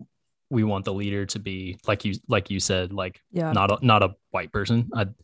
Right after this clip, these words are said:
Speaker 2: Mm-hmm.
Speaker 1: in terms of representation, this, I feel like this movie was pretty natural in
Speaker 2: Mm-hmm.
Speaker 1: the way it depicted Fastos and his, um, and his husband's relationship, and, um,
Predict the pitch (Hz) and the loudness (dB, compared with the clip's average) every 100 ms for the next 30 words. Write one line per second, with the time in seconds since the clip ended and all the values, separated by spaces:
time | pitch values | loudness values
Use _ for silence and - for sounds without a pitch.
0 | _ 202 190 120 120 156 165 165 127 131 | _ -4 2 4 8 8 8 6 6 4
1 | 139 120 107 104 104 127 120 104 98 - | 4 2 0 0 -2 -2 -2 -2 -2 -4
2 | - _ _ _ _ _ _ _ _ - | -8 _ _ _ _ _ _ _ _ -6
3 | 113 131 117 147 147 123 120 127 110 127 | -4 4 6 6 4 4 6 6 4 2
4 | 107 95 90 - 135 127 135 - _ - | 0 0 -4 -2 2 4 4 0 _ 0
5 | 113 101 95 190 185 180 123 107 104 98 | 2 2 2 2 0 2 2 4 4 2
6 | 110 - 101 - 98 104 92 - 104 101 | 0 0 -2 -6 -6 -4 -2 0 0 0
7 | - 98 101 98 95 92 - - 104 92 | -2 -2 -4 -4 -4 -4 -6 -2 0 0
8 | 90 92 - _ - 92 95 - 98 98 | -4 -8 -14 _ -4 -2 -2 -2 -2 -2
9 | 98 95 95 92 95 - 98 95 95 98 | -4 -2 -2 -2 -4 -4 -4 0 0 0
10 | - - _ _ _ _ _ 117 107 98 | -6 -12 _ _ _ _ _ 0 2 2
11 | 92 90 87 87 - _ 117 98 95 87 | 0 -2 -4 -6 -8 _ -2 0 -2 -4
12 | 87 87 | -8 -12